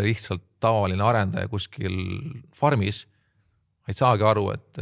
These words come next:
programmeerimine viie kuni kümne aasta pärast on sama väärne, ma ei tea, inglise keele oskamisega. Keegi ei ütle, et inglise keele oskamine on, on nagu kuidagi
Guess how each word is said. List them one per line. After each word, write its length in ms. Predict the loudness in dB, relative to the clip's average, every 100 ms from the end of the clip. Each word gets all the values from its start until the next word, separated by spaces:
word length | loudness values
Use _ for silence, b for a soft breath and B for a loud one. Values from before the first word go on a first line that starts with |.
| -12 -6
programmeerimine 920 | -2 0 2 2 2 0 0 -2 -2
viie 240 | 0 0 0
kuni 160 | 0
kümne 240 | 0 2 2
aasta 240 | 0 -2 -6
pärast 320 | -6 -6 -4
on 140 | -2 -2 -6 -10 -18 _ _ _ _ _ _ -20 -20 -14
sama 480 | -4 0 2 0 -2 -6 _ _ _ _ _ _ 0
väärne, 480 | 2 4 2 -2 -4 -6 b b b _ _ _ _ _ _ _
ma 100 | -8
ei 60 | -4
tea, 140 | 0
inglise 240 | 0 0 0
keele 160 | 0
oskamisega. 500 | 0 -6 -8 -10 -10 -16 _ _ _ _ _ _
Keegi 320 | 4 6 6
ei 80 | 4
ütle, 240 | 4 -2 -4
et 160 | 0
inglise 300 | 0 2 0
keele 160 | 0 2
oskamine 480 | 0 0 -2 0 0
on, 240 | 0 0 -2 -4 -6
on 240 | -4 -2
nagu 160 | -2 -2
kuidagi 640 | -4 -4 -4 -4 -4 -6